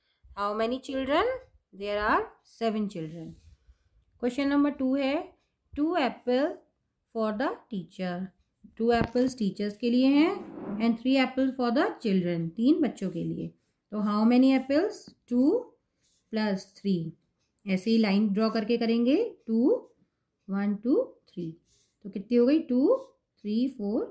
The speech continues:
five। Answer is five। Seven rulers for the friends, दोस्तों के लिए seven rulers।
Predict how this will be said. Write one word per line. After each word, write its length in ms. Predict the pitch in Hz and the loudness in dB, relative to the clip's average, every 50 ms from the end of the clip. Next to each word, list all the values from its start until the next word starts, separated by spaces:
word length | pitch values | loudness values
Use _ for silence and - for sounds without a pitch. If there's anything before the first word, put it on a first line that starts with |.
| - _ - | -10 _ -10
five। 260 | - 165 165 165 160 - _ _ _ _ _ _ _ _ _ _ _ _ _ _ _ _ _ _ _ _ _ - 196 | -8 -8 -8 -8 -10 -12 _ _ _ _ _ _ _ _ _ _ _ _ _ _ _ _ _ _ _ _ _ -10 -6
Answer 380 | 185 180 180 175 - - 220 254 | -4 -2 -2 -4 -2 0 2 4
is 220 | 403 523 523 - - _ _ - | 4 2 2 -2 -10 _ _ -10
five। 300 | 202 185 170 160 170 170 - _ _ _ _ _ _ _ _ _ _ - _ _ _ _ _ _ | -8 -8 -6 -6 -8 -10 -12 _ _ _ _ _ _ _ _ _ _ -20 _ _ _ _ _ _
Seven 460 | - - 240 240 240 226 302 339 370 370 359 330 - _ _ _ _ _ _ _ _ _ _ _ _ - | -10 -4 0 0 2 4 4 2 2 0 -4 -8 -12 _ _ _ _ _ _ _ _ _ _ _ _ -4
rulers 600 | 190 214 214 214 214 208 196 180 170 170 - - _ _ _ _ - 202 | -2 0 2 2 2 2 2 0 0 -4 -8 -18 _ _ _ _ -8 -4
for 160 | 202 202 202 202 202 202 | -2 0 0 0 0 0
the 140 | 254 320 427 - - - - | 0 0 0 -2 -10 -12 -6
friends, 500 | 208 190 180 175 165 160 165 - - - _ _ _ _ _ - | -2 -2 0 0 -2 -4 -4 -8 -14 -20 _ _ _ _ _ -6
दोस्तों 380 | 175 190 196 196 196 - 233 | -4 -2 -2 -2 -2 -2 -2
के 120 | 226 233 233 | 0 0 2
लिए 180 | 233 254 285 | 2 2 2
seven 400 | 285 - 226 214 208 220 226 226 | 0 0 -2 0 2 4 4 4
rulers। 480 | 202 196 185 185 185 180 170 170 - - | 4 4 4 4 2 0 -2 -4 -10 -12